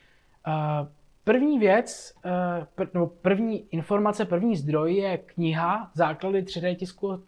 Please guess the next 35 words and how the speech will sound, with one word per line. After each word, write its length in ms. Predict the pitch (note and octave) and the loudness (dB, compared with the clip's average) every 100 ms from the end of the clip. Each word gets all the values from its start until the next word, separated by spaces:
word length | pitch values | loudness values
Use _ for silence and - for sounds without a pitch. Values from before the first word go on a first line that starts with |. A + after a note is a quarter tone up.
| - | -6
Josefa 380 | D#3 D#3 F3+ G#3+ | -4 -4 -4 -6
Průši. 560 | B2+ C3 - B3+ C4+ _ _ - - - _ _ - | -6 -10 -6 -6 -8 _ _ -20 -20 -20 _ _ 0
Je 140 | G#3 | 2
to, 320 | A3+ B3+ - - | 6 6 6 2
je 100 | G3+ | 0
to 120 | B3 | 0
knížka, 420 | G#3+ A3 - A#3+ | 2 0 2 4
je 60 | A#3 | 4
to 140 | A3+ - | 0 -2
e-book, 600 | F3+ F#3 C#4+ D#4 - - _ | 0 4 4 2 -8 -18 _
eh, 380 | F3+ F3+ F3+ F3+ - - | -2 0 0 -2 -6 0
je 120 | B3 | 4
zdarma. 580 | G#3 E3+ F3 F#3+ A3 - _ _ - _ _ _ _ | 8 8 8 6 2 -4 _ _ -20 _ _ _ _
Eh, 220 | D#3+ E3 E3+ | -2 2 4
jediné, 440 | E3+ F#3 G3+ F#3 | 4 2 0 -2
co 120 | F#3 | -4
potřebujete, 560 | F#3 F3+ F#3+ F#3 F3+ F#3 | -4 -4 -2 2 2 2
je 60 | F3 | 2
zadat 280 | E3+ F3 | 2 0
právě 320 | F3 E3+ E3+ F3+ | 0 0 2 2
váš, 420 | F#3+ C#3 - - | 0 0 -6 -4
váš 280 | E3 F#3 - | 2 2 0
e-mail 280 | D#3+ F3 F3+ | -4 -2 -4
na 100 | E3+ | -4
to, 120 | F3+ | -4
abychom 460 | E3+ E3+ - F3+ F3 | -2 -4 -4 -4 -4
ji, 180 | E3 - _ _ D#3+ | -6 -10 _ _ -4
eh, 40 | D#3 D3 D3 D3+ | -4 -4 -8 -4
vám 220 | D#3 F3 | -2 -2
mohli 200 | E3 F3+ | -2 -4
poslat 440 | D3+ C#3+ F3 E3+ | -6 -6 -4 -4
na, 220 | E3+ D3+ | -4 -8
na 200 | C#3+ D3 | -10 -8
e-mailovou 380 | D#3+ F#3 G3 F3+ | -6 -4 -2 -2
adresu. 440 | C3+ G3 - B3 | -2 -4 -4 -8